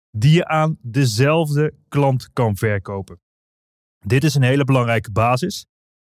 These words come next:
Eh, en ik noem dat dus het Apple-model, want bij Apple is het ook zo: je begint met het kopen van een telefoon, daarna koop je een, een computer, dan een iPad,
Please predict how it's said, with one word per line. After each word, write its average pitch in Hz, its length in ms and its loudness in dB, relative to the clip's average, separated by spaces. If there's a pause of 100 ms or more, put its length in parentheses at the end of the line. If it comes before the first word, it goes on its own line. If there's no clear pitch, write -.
(140)
Eh, 127 320 2
en 135 140 0
ik 143 100 2
noem 190 140 4
dat 190 140 0
dus 170 100 2
het 160 140 0
Apple-model, 165 600 2
want 143 200 -2
bij 147 140 0
Apple 147 320 -2
is 131 80 0
het 127 100 -4
ook 143 160 0
zo: 139 120 0
je 127 120 0
begint 156 520 -2
met 135 200 0
het 123 100 -4
kopen 139 320 0
van 131 180 0
een 127 100 0
telefoon, 143 520 0
daarna 131 300 0
koop 139 300 -2
je 135 100 0
een, 127 300 0
een 117 220 -4
computer, 139 540 0
dan 131 180 2
een 131 280 -2
iPad, 120 480 -2